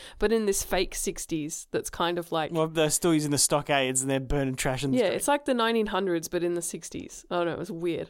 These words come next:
Speaker 2: Fuck knows. What would you give it overall?
Speaker 1: Like a six and a half.
Speaker 2: I would a hundred percent agree with six and a half. It's well made, but yeah, it doesn't have to be Batman, and it doesn't make me wanna keep watching it.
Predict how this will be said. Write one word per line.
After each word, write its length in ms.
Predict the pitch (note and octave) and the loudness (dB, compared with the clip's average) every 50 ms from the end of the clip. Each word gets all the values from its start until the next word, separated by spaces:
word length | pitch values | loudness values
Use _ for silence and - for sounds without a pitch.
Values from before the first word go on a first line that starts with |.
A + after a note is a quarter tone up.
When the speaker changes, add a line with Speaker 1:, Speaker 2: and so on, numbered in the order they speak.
| - _ _ _ _ _ - | -12 _ _ _ _ _ -14
Speaker 2:
Fuck 340 | - - - C3+ A2+ - - | -10 -6 -4 -4 -4 -4 -4
knows. 240 | A#2+ A2+ A2+ A#2 - - - - | -4 -4 -4 -4 -8 -14 -8 0
What 80 | - F#3+ | 2 2
would 120 | G3 F3+ | 2 2
you 40 | F#3 | 2
give 100 | F#3 F#3 | 0 4
it 60 | E3+ | 4
overall? 440 | D#3+ D3+ C#3+ C#3 C3+ D3 C#3 B2 - _ _ _ _ _ - - | 4 4 4 4 2 2 0 0 -6 _ _ _ _ _ -8 -6
Speaker 1:
Like 160 | F3+ F3 - | -6 -6 -6
a 40 | F#3+ | -4
six 300 | - - - - - - | -4 -4 -4 -4 -4 -4
and 60 | F#3+ | -4
a 60 | F3 | -4
half. 360 | F3 E3+ E3+ F#3+ G3+ - - _ _ _ _ _ _ _ _ _ _ _ _ _ _ _ - - | -2 -4 -4 -4 -6 -10 -20 _ _ _ _ _ _ _ _ _ _ _ _ _ _ _ -4 0
Speaker 2:
I 340 | C#3 D3 D3+ D3+ D3+ D#3 | 4 4 6 6 4 4
would 220 | D#3 D3 C#3 C#3+ C#3 | 2 0 0 2 2
a 20 | C#3 | 2
hundred 260 | - C#3+ C#3+ C#3+ C#3 | 2 0 0 0 2
percent 220 | - - D3+ C#3 | 2 2 2 2
agree 220 | C3+ B2 C3 B2 B2 | 2 2 2 2 2
with 140 | B2 B2 | 2 2
six 220 | - - C3 - - | 0 0 0 -2 -4
and 60 | B2 | -4
a 40 | A#2+ | -4
half. 320 | A#2+ A2+ G#2 G#2+ - - _ _ _ _ - | -4 -4 -6 -6 -10 -18 _ _ _ _ -4
It's 140 | D3+ - | -2 0
well 160 | D3 F#3+ G#3 D#3+ | 4 4 4 4
made, 400 | C#3+ D3 C#3+ A2+ A2 C#3 - - - _ _ _ _ _ _ _ _ _ _ - | 6 4 4 4 0 -2 -4 -8 -14 _ _ _ _ _ _ _ _ _ _ -4
but 320 | - C3 B2 A#2+ B2 G#2+ A#2 | 0 0 2 2 0 -2 -2
yeah, 160 | C3+ B2+ A#2 | -2 -2 -2
it 80 | A2+ A#2 | -2 -2
doesn't 160 | C#3 C3+ C3+ | -2 0 0
have 100 | C#3+ B2+ A#2 | 0 0 -2
to 40 | |
be 60 | B2+ B2+ | -2 -2
Batman, 440 | B2+ B2+ A#2+ G#2+ B2 A#2 A#2 A#2+ | 0 0 0 0 -2 -4 -4 -4
and 120 | B2 B2+ B2+ | -6 -6 -6
it 60 | B2 | -4
doesn't 220 | - C3+ C3+ C3+ C3+ | -2 -2 -2 -2 -2
make 120 | B2 A#2+ | -4 -4
me 60 | A#2+ | -4
wanna 180 | A#2 A2+ A2+ A#2+ | -4 -4 -4 -4
keep 160 | - B2+ A#2+ | -6 -6 -4
watching 280 | G#2 A#2 A#2+ - - A#2+ | -4 -4 -4 -4 -4 -8
it. 80 | B2+ | -8